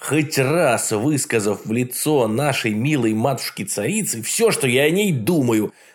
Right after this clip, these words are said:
о ее Европе, о ее тараканах, о ее реформах, о вечном поиске крайних и о попытке переложить все на свете на усталые плечи сотрудников милиции. Пользуясь минутой затишья, примиряющий голос подала Василиса Премудрая.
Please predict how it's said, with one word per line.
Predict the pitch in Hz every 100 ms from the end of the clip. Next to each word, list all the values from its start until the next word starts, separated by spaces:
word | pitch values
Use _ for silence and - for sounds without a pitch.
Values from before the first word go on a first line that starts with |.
| -
о | 107
ее | 113 135 151
Европе, | 135 113 110 104 90 -
о | 117
ее | 131 165
тараканах, | - 135 143 139 107 98 95
о | 123
ее | 156 175
реформах, | 160 160 - 156 156 117 110 -
о | 143
вечном | 123 170 - 165 139
поиске | 160 175 156 - 156
крайних | 143 117 165 165 147 151 -
и | 160
о | -
попытке | 143 127 - 196 -
переложить | 127 135 139 147 147 190 -
все | - - 185
на | 147 127
свете | 135 196 185 131
на | 143
усталые | 131 - 180 143 117
плечи | - 208 123
сотрудников | 117 135 214 208 202 147
милиции. | 147 277 202 - 110 87 - _ _ _ _ _
Пользуясь | 104 160 139 147 135 113
минутой | 113 120 131 120
затишья, | 101 92 - 190 185 156 165 160
примиряющий | 160 104 101 98 101 98 - 92
голос | 92 131 135 123
подала | - 98 95 101 104 107 -
Василиса | 95 98 - 92 104 107 113
Премудрая. | 110 113 151 117 87 - -